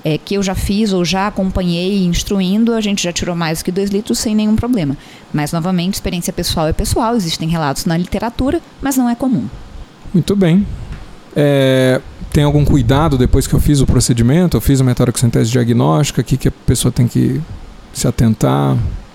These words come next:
Speaker 1: Se a dia-, se a toracocentese não teve nenhuma intercorrência, você não precisa fazer radiografia de controle, não precisa fazer nada, dar alta e orientar sobre sinais de alarme.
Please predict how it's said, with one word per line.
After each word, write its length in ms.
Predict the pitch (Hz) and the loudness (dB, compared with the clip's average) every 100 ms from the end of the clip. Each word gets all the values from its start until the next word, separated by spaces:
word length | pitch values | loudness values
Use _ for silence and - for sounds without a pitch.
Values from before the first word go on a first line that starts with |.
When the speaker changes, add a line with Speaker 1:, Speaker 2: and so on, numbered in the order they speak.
| - | -14
Speaker 1:
Se 420 | - - - 311 | -8 -6 -4 -2
a 60 | 330 | -2
dia-, 220 | 294 269 202 | -2 -4 -4
se 340 | - - 311 | -6 -4 -2
a 60 | 311 | -2
toracocentese 720 | 247 233 - 202 190 165 160 | -4 -4 -4 -2 -2 -2 0
não 140 | 180 | 0
teve 220 | 180 180 185 | 0 0 0
nenhuma 360 | 180 220 196 | 0 2 2
intercorrência, 760 | 196 202 196 208 220 254 - 233 | 0 -2 0 0 2 0 -2 -2
você 280 | 202 - | -2 -2
não 200 | 170 175 | -2 0
precisa 360 | 240 - 226 208 | -2 -2 -4 -2
fazer 240 | 196 180 | -4 -2
radiografia 520 | 185 165 165 165 - 156 | -2 -2 -2 -2 -2 -4
de 100 | - | -4
controle, 440 | 156 - 202 220 | -6 -4 -2 0
não 140 | 202 | 0
precisa 280 | 190 190 170 | 0 -2 -4
fazer 260 | 160 156 165 | -4 -4 -2
nada, 400 | 160 190 240 240 | -2 -2 -2 -2
dar 140 | 214 | 0
alta 360 | 196 220 247 302 | 0 0 -2 -2
e 20 | |
orientar 380 | 269 254 247 214 | 0 0 0 -2
sobre 200 | - 196 | -4 -2
sinais 300 | 226 214 196 | -2 -2 -2
de 60 | 214 | -2
alarme. 420 | 233 123 139 | -2 -2 -4